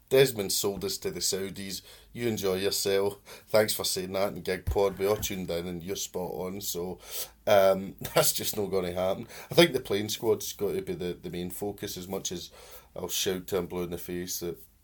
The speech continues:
loads of people at the top of the club should be removed. I don't think it's gonna happen. So, need a new goalkeeper,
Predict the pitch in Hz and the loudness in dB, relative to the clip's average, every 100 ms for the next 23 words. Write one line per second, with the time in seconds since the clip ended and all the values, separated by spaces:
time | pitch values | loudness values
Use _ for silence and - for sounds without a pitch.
0 | _ 98 92 90 82 90 92 87 - - | _ -10 -8 -8 -8 -10 -10 -10 -8 -4
1 | 87 85 87 90 85 92 82 85 82 90 | -6 -6 -10 -8 -6 -8 -8 -10 -8 -8
2 | 90 85 90 95 - 78 - - 90 92 | -8 -6 -8 -8 -10 -12 -12 -14 -12 -6
3 | 92 85 110 - 95 95 95 - - - | -6 -6 -8 -8 -4 -2 -4 -6 -8 -8
4 | - _ 135 139 135 104 95 104 104 - | -12 _ -4 2 2 2 -6 -6 -8 -8
5 | 107 107 104 | -10 -2 -2